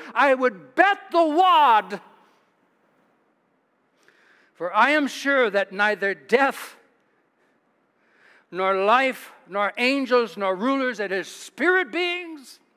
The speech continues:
"nor things present," that is, things that may be threatening you right now, nor things to come, that is, things that will threaten you in the future,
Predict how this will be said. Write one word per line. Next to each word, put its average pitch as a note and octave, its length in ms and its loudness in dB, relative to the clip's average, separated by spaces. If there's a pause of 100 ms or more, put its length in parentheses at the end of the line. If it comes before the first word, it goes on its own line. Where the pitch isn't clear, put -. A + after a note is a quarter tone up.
(1300)
"nor A3+ 160 0
things C#4+ 360 -2
present," C#4+ 520 -2
that B3+ 140 -2
is, B3+ 200 -4
things D#4 360 -2
that B3+ 180 -4
may A#3+ 120 -8
be G#3+ 180 -10
threatening A#3 540 -8
you A3 180 -8
right C#4 440 0 (100)
now, A#3 520 2 (1800)
nor A#3 220 2
things E4 440 -2
to D#4+ 160 -2
come, D4+ 340 0
that A#3 140 -2
is, B3 180 -8
things D#4 340 0
that C#4+ 160 -2
will C4 160 2
threaten C#4+ 600 -2
you G4+ 180 2
in F#4+ 80 -4
the F#4+ 100 0
future, F4 560 -10